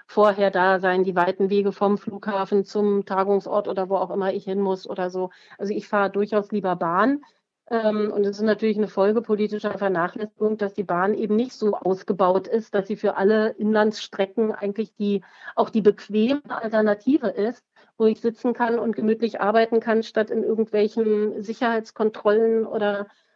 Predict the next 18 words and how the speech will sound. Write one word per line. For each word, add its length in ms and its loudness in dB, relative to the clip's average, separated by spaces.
oder 300 -2
Warteschlangen 560 0
an 140 -2
Flughäfen 540 -4
rumzuhängen. 840 -6
Ja, 80 -4
also 220 -6
das, 340 -6
die 80 -2
Frage 320 0
ist 140 -6
ja 140 0
immer, 260 0
wo 180 -2
hat 180 -2
man 180 0
denn 100 0
wirklich, 640 2